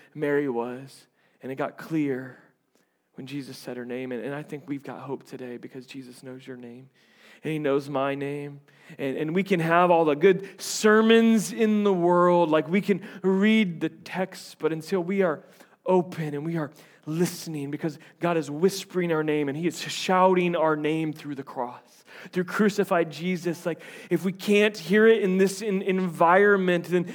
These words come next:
then we're probably not gonna hear it out there, but there's, there's good news because he is calling your name. And we can receive that and, and know that, that life is changed forever. We have hope for today and hope for tomorrow.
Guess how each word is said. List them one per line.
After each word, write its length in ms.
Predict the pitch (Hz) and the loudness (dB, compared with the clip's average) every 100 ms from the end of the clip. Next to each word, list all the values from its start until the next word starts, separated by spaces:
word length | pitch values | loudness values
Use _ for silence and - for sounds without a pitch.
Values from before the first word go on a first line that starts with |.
| - | -8
then 120 | 170 | -4
we're 80 | 160 | -4
probably 420 | 160 220 226 226 | 0 4 6 6
not 200 | 214 208 | 4 4
gonna 160 | 196 190 | 2 -2
hear 220 | 175 196 | 0 2
it 80 | 190 | 2
out 240 | 151 156 | 0 -4
there, 340 | 170 180 180 170 | -4 -2 0 -2
but 200 | 147 151 | -4 -6
there's, 300 | 156 151 - _ _ _ | -8 -10 -20 _ _ _
there's 220 | - 147 | -12 -12
good 200 | - 156 | -8 -10
news 400 | 147 147 147 135 | -8 -10 -10 -10
because 320 | - - 143 | -14 -18 -18
he 140 | - 156 | -10 -10
is 100 | 139 | -10
calling 320 | - 143 139 | -16 -18 -18
your 100 | 135 | -20
name. 260 | 127 123 127 _ _ _ _ _ _ _ _ _ _ _ _ _ - | -20 -20 _ _ _ _ _ _ _ _ _ _ _ _ _ _ -14
And 120 | 147 | -10
we 80 | 156 | -8
can 140 | 151 | -10
receive 540 | 147 131 - 170 156 135 | -12 -12 -12 -8 -8 -8
that 260 | 127 123 | -14 -14
and, 160 | 135 127 | -16 -14
and 220 | 143 147 | -12 -8
know 280 | 147 147 135 | -4 -2 -4
that, 240 | 135 127 - _ _ _ | -6 -14 -16 _ _ _
that 140 | - 123 | -8 -4
life 320 | 151 151 156 | -2 -2 -4
is 140 | 147 | -12
changed 520 | - 147 143 139 - - | -12 -10 -10 -12 -16 -20
forever. 640 | - 127 117 139 131 117 | -12 -12 -10 -12 -10 -12
We 120 | 139 | -10
have 140 | 135 | -12
hope 360 | 131 143 165 160 | -12 -6 -6 -6
for 160 | - 143 | -12 -14
today 460 | 135 131 143 156 | -12 -6 -4 -4
and 100 | 139 | -4
hope 240 | 147 151 - _ _ _ _ | -8 -8 -10 _ _ _ _
for 300 | - 143 135 135 - | -14 -12 -12 -14 -16
tomorrow. 720 | 139 120 120 120 120 127 | -12 -10 -10 -12 -14 -20